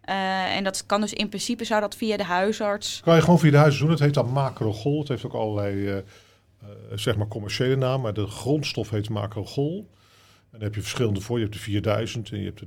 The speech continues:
Speaker 2: drieëndertig vijftig. Nou, dat is meer hoe groot het molecuul is. En dit maak-, nee, je kan het hebben in, eh,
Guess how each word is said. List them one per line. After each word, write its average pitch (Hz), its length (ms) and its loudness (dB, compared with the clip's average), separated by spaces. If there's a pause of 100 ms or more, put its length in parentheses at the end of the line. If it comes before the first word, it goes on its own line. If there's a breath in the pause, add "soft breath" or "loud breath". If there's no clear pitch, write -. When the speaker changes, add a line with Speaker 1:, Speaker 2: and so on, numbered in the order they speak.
Speaker 2:
drieëndertig 95 540 -6
vijftig. 110 460 -6
Nou, 98 120 -4
dat 98 140 -4
is 104 160 -6
meer 104 160 -2
hoe 104 200 -4
groot 110 220 0
het 101 120 -8
molecuul 107 420 2
is. 180 300 0 (640 loud breath)
En 104 180 -4
dit 123 260 -4
maak-, 113 320 -6
nee, 120 160 -6
je 117 60 -2
kan 120 140 -2
het 110 120 -2
hebben 110 280 -2
in, 110 240 -6
eh, 104 60 -12